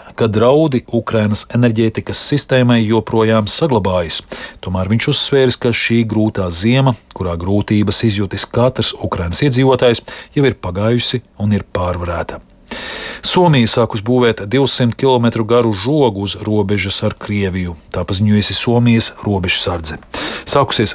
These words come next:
meža izciršana un sagatavošanās darbi, lai šomēnes varētu sākt izbūvēt ceļus un uzstādīt žogu. Grieķijā notikuši protesti. Tie saistīti ar smagāko dzelzceļa katastrofu valsts vēsturē.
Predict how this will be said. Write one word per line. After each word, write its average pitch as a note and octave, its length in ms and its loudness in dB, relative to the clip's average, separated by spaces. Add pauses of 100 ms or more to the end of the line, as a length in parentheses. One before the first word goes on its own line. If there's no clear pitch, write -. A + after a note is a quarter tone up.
meža B2 400 4
izciršana A#2+ 880 2
un G#2+ 160 0
sagatavošanās A2 720 0
darbi, C3 480 2
lai A#2 320 2
šomēnes C3 880 0
varētu A2 400 2
sākt G#2 480 -4
izbūvēt G2+ 640 0
ceļus C3 380 2 (340)
un B2+ 140 2 (100)
uzstādīt E2+ 560 -4
žogu. E2+ 480 -4 (1300)
Grieķijā A2+ 560 2
notikuši G#2 480 -2
protesti. A2 680 0 (180)
Tie A2 160 2
saistīti A2+ 560 2
ar G#2+ 60 -2
smagāko B2 760 2
dzelzceļa A#2 720 0
katastrofu A2+ 800 0
valsts F#2+ 340 -4
vēsturē. F#2 520 -4